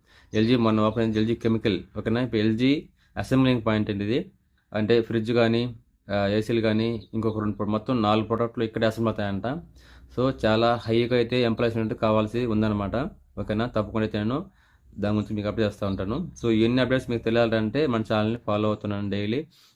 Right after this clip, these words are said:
అలాగే సబ్స్క్రైబ్ చేసుకున్న వాళ్ళు ఎవరైనా చూస్తుంటే సబ్స్క్రైబ్ చేసుకుని అయితే మన ఛానల్ అయితే ఫాలో అవ్వండి. నెక్స్ట్ ఏంటంటే, so, నేను ఎంత బిజీగా ఉన్నా కానీ కొన్ని రోజుల తర్వాత అయితే మళ్ళీ YouTube వీడియోస్ మళ్ళీ స్టార్ట్ చేసి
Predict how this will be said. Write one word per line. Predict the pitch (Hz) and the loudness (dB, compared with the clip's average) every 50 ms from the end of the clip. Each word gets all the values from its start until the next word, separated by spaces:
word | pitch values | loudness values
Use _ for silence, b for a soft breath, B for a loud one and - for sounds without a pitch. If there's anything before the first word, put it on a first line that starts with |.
| b - | b -6
అలాగే | 104 107 110 107 120 123 113 | -2 -2 -2 0 0 -2 -2
సబ్స్క్రైబ్ | - - 110 - - 135 113 | -2 -4 -6 -4 -4 -2 0
చేసుకున్న | 117 117 113 - 117 113 | -2 -2 -2 -2 -4 -2
వాళ్ళు | 110 107 | 0 0
ఎవరైనా | 107 107 107 - | 0 -2 -2 -4
చూస్తుంటే | 110 107 - - 107 104 98 127 147 143 | -4 -6 -4 -4 -6 -4 -4 -4 -6 -6
సబ్స్క్రైబ్ | - - 101 - 107 104 | -10 -12 -8 -6 -4 -4
చేసుకుని | 104 98 - - 107 | -4 -6 -6 -8 -8
అయితే | 101 98 - 131 165 220 - _ - - | -8 -6 -6 -6 -6 -6 -10 _ -8 -6
మన | 104 104 | -6 -4
ఛానల్ | - 107 101 101 104 | -2 -2 -2 -2 -2
అయితే | 107 104 - - | -4 -6 -8 -8
ఫాలో | - - 107 104 104 104 | -2 0 2 2 2 2
అవ్వండి. | 101 101 98 107 131 175 - - _ _ _ _ _ _ _ _ _ - | 0 0 -2 -4 -4 -6 -8 -10 _ _ _ _ _ _ _ _ _ -8
నెక్స్ట్ | 120 127 - - 143 | -8 -6 -4 0 0
ఏంటంటే, | 139 139 135 143 139 135 123 131 135 143 156 156 - - | 2 2 4 2 2 2 2 2 2 0 0 -2 -8 -10
so, | - - 139 143 160 170 - b b b b b b | -4 0 0 0 0 -2 -6 b b b b b b
నేను | 107 110 117 117 127 139 151 147 - _ _ - | -2 0 2 2 2 2 0 -2 -6 _ _ -2
ఎంత | 110 117 113 135 | -2 0 0 2
బిజీగా | 117 127 120 127 135 135 | 2 2 4 4 4 4
ఉన్నా | 135 135 | 4 4
కానీ | 123 123 123 120 127 139 165 190 - - _ _ _ _ _ _ _ - | 4 4 2 2 2 0 -2 -4 -8 -14 _ _ _ _ _ _ _ -4
కొన్ని | 113 117 117 | 0 0 2
రోజుల | 123 117 | 2 2
తర్వాత | 120 120 123 120 120 | 2 2 2 2 0
అయితే | 113 - 127 | -2 -2 0
మళ్ళీ | 120 110 110 117 120 127 123 | 0 2 2 2 2 2 2
YouTube | 113 117 - 127 117 113 - | 2 0 0 -2 -4 -4 -4
వీడియోస్ | 113 110 117 120 113 - | -2 0 0 0 0 -2
మళ్ళీ | 113 113 113 | -2 -2 -2
స్టార్ట్ | - - 113 113 113 117 | 0 0 0 2 2 2
చేసి | 113 110 - 127 131 | 0 0 0 -4 -4